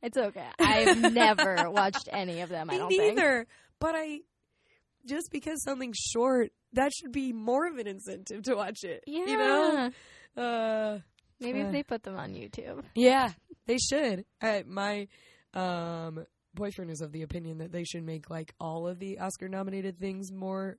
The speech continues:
Speaker 2: accessible.
Speaker 1: Yeah, that's a really good point.
Speaker 2: Yeah, like, for people in the Academy and outside. He was like,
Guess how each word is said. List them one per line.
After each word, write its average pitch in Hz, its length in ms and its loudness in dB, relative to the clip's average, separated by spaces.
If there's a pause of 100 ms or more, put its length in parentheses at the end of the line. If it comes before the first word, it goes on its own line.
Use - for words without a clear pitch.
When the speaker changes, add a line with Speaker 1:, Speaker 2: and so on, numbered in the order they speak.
(140)
Speaker 2:
accessible. 208 560 -8 (220)
Speaker 1:
Yeah, 202 800 2
that's - 240 -6
a 254 100 -2
really 180 360 -2 (560)
good 185 320 -6
point. 170 440 -8
Speaker 2:
Yeah, 214 340 -6
like, 208 240 -6
for 214 100 -2
people 208 320 -2
in 190 100 2
the 185 140 0
Academy 175 600 -2
and 165 140 -4
outside. 160 580 -8
He 180 160 -6
was 185 140 -6
like, 180 240 -2